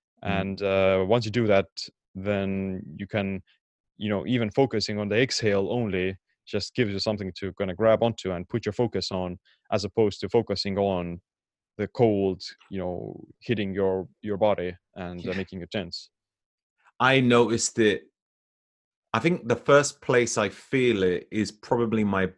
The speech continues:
Speaker 1: back.
Speaker 2: Mm. Have you,
Speaker 1: Um, my
Speaker 2: have you
Speaker 1: chest
Speaker 2: taken,
Speaker 1: is
Speaker 2: like, the
Speaker 1: all right. Huh?
Speaker 2: have you ta-, have you, have you used the, uh, cryo chamber?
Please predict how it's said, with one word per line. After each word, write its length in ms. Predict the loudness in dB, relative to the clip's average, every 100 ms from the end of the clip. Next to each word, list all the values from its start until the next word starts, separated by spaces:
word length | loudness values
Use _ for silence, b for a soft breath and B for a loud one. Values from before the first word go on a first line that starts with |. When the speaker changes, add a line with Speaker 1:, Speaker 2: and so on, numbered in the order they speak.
| 0
Speaker 1:
back. 420 | 2 2 -4 -20 -20 _ _ _ _ _
Speaker 2:
Mm. 220 | -12 -10 2
Have 380 | 4 6 6 4
you, 60 |
Speaker 1:
Um, 380 | 2 0 -2 -6 _ _ _
my 80 | -2
Speaker 2:
have 80 | 2
you 60 |
Speaker 1:
chest 180 | 2 2
Speaker 2:
taken, 100 | 2
Speaker 1:
is 40 | 2
Speaker 2:
like, 100 | 2
the 60 |
Speaker 1:
all 100 | -2 -4
right. 80 | -14 _ _ _
Huh? 140 | 2 4
Speaker 2:
have 80 | 0
you 60 | 2
ta-, 220 | 0 2
have 120 | 0
you, 100 | 0 0
have 160 | -2
you 180 | 0 0
used 380 | 0 -2 -4 -4
the, 220 | -2 0
uh, 220 | 2 0 -2 0
cryo 220 | 2 2
chamber? 400 | -2 -2 -4